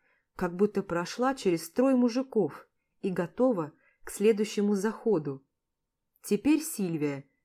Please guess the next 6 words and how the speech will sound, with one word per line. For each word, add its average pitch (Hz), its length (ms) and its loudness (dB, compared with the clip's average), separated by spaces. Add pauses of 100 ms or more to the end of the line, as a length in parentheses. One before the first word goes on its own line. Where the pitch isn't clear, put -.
совсем 262 480 0
другая. 214 560 2 (500)
Она 170 280 -2
замужем 170 580 0 (220)
за 208 140 2
священником, 190 960 -2